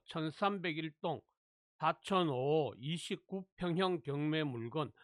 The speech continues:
최초 감정가는 구억 오천만 원이었으나 이천이십오 년 일월 삼 일 일회 유찰된 후 삼십 프로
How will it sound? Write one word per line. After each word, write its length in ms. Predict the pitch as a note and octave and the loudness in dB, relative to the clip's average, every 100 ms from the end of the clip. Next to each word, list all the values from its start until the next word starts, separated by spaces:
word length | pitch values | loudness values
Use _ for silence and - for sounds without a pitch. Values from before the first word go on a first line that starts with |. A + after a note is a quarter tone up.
| _ _ _ | _ _ _
최초 480 | F#3 F#3+ - G3+ F#3+ | -2 -2 0 0 2
감정가는 840 | B2 D3 E3 F3+ - C3 D#3+ A#2 - - | 0 0 0 0 0 -2 0 -2 -8 -4
구억 420 | E3+ F#3 F#3 - | 2 2 0 -2
오천만 560 | C#3 D#3+ - F#3+ F#3+ - _ _ C#3 | -4 -4 -4 -4 -4 -8 _ _ -4
원이었으나 920 | C3+ D3 C#3 B2 - B2 C3 C#3 - - _ _ _ B2+ | -2 0 -2 -4 -6 -8 -4 -4 -4 -14 _ _ _ -10
이천이십오 1200 | D#3 - - G3 F#3 - D#3+ F3 G3+ F#3+ D#3 D3+ | -10 -8 0 0 0 -4 -4 -4 -4 -4 0 0
년 240 | F3+ F#3+ - | -2 -4 -4
일월 300 | F#3 G3 F3+ | 0 0 0
삼 240 | F#3 F#3+ E3 | 0 0 -2
일 160 | B2+ - | -6 -6
일회 320 | G3 G3 E3+ | 0 2 2
유찰된 680 | C#3+ F3+ - D3 A#2+ A#2 B2 | 0 -4 -4 -4 -4 -6 -4
후 160 | D#3+ - _ _ _ - | -4 -4 _ _ _ -4
삼십 440 | A#3 - F3+ - | -2 -2 -4 -4
프로 240 | E3 D#3 | -4 -2